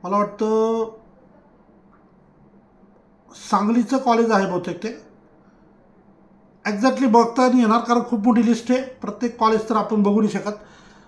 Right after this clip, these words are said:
तर असो, आपला मेन मुद्दा आहे की आता सेकंड राऊंडसाठी आपल्याला एकूण नाईंटी एट कॉलेजेसची लिस्ट उपलब्ध आहे. पैकी काही कॉलेजेसला आता जागा राहिलेल्या नाहीत, कारण पंधरा टक्के जो पहिला कोटा झाला होता, एआयक्यू कोटा,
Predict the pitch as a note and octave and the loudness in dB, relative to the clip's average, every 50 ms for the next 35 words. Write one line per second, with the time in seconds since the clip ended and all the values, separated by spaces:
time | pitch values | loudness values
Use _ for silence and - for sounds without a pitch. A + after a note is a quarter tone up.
0 | _ - - D4 D4 - - - - - - - A#3 - G#3+ D3 - - - - | _ -2 0 0 0 -2 -6 -12 -16 0 2 2 2 2 0 -4 -6 -8 -6 -4
1 | F#3 F#3+ - C4 C4+ C4 B3 B3 C4 C4 C4 - - - - - _ - - - | -4 -2 2 2 4 6 6 6 6 4 4 2 -2 -6 -18 -20 _ -20 -14 -8
2 | G3 G#3+ A3+ F#3 C4 C4 B3+ A#3+ A3 A3+ A#3+ A#3+ A#3 B3+ C4 C4+ B3 A3 G#3+ - | -6 -4 -2 2 4 6 6 6 6 4 4 2 0 -2 0 0 0 0 2 4
3 | A#3+ B3 B3 B3+ B3+ B3+ - - - - - - - G#3+ - C#4+ C#4+ C#4+ C4+ C4+ | 4 6 6 6 4 2 -2 -8 -16 -20 -12 -8 -6 -2 0 2 2 6 6 8
4 | C#4 B3+ - A#3 A3 - B3 B3 G#3 G#3 G#3 A3 A3 A3+ A#3 A#3+ A#3 - - - | 8 6 6 4 2 0 0 -2 -2 -2 0 0 2 2 4 2 2 0 -6 -14
5 | - - - - - _ - - - F3 G#3 G3+ - A#3+ B3+ B3 A#3+ - - - | -20 -20 -20 -20 -20 _ -20 -12 -6 -6 -6 -4 -2 0 -2 -2 -2 -6 -10 -6
6 | F3+ F#3+ G#3 A#3 A3 - C#4 C4+ C4 C4+ - A#3+ A#3+ A#3+ A3 A#3+ G#3+ - - G#3+ | -2 0 0 0 0 2 0 0 0 2 2 2 2 2 2 0 -2 -4 -4 -2
7 | A#3 A#3 - - B3 G3+ - A3+ G#3+ F#3 G#3 F#3+ F#3 - A#3 - - B3 B3 B3+ | -2 -2 -2 -2 -4 -4 -2 -2 0 2 4 4 4 4 2 0 2 2 2 2
8 | - - C4+ G3 - - - - - _ _ - D#3 G3 A#3 A#3 - A3+ G#3+ G#3+ | 2 2 0 0 -2 -4 -12 -20 -20 _ _ -2 0 0 2 2 2 2 2 2
9 | G#3 A3+ G#3+ - B3 A3+ G#3 G#3 - G#3+ F#3+ G3+ F#3+ F#3+ G#3+ G#3 F#3+ E3+ E3+ F3+ | 2 0 0 2 2 2 2 2 0 -2 0 0 0 2 2 4 4 4 2 2
10 | F#3+ F#3+ G3+ A3+ C#4 B3+ - - - - - - - - - - - - F#3+ G#3 | 2 2 2 2 0 -2 -6 -12 -20 -20 -20 -20 -20 -20 -20 -14 -4 -2 0 2
11 | A#3+ C4 B3+ - - - A#3+ A3+ A3 A3+ B3 C4 B3+ - B3+ - - C4+ C#4 C4+ | 4 2 2 0 0 0 2 2 4 6 6 4 4 2 -2 -4 -2 -2 -2 0
12 | A3 C4+ C#4 C#4+ - A#3 G#3+ A#3 C4+ C#4 C#4 C4 B3+ G#3 B3+ A#3+ G#3+ G3+ F#3+ F#3+ | 0 0 0 2 2 4 6 6 6 6 4 2 2 4 4 6 6 6 6 4
13 | F#3+ F3+ F3 - G3 A3 D4 - - - - _ - E3+ F3+ G3+ G#3 G#3 - A#3 | 4 2 2 0 -2 -2 -4 -6 -12 -18 -20 _ -10 -6 -2 0 0 0 -2 -4
14 | G#3 F#3 G3 D3+ G3 | -6 -6 -2 0 0